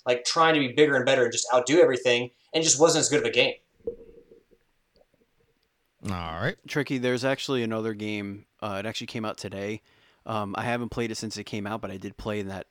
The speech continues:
Speaker 3: that beta, the, um, and I really dug it. If you wanna talk about, I don't know if you,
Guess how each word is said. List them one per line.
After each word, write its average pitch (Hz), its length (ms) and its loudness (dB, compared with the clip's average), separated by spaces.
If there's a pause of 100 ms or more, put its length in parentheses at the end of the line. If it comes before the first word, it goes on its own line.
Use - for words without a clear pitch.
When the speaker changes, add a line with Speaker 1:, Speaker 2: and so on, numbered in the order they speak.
Speaker 3:
that 95 280 -10
beta, 123 400 -4 (160)
the, 101 220 -10
um, 98 460 -10
and 101 120 -10
I 98 40 -8
really 104 280 -6
dug 101 280 -8
it. 113 160 -6
If - 160 -12
you 98 80 -10
wanna 98 180 -12
talk 98 240 -12
about, 90 140 -10
I 104 40 -8
don't 101 100 -8
know 98 60 -12
if - 120 -14
you, 101 160 -12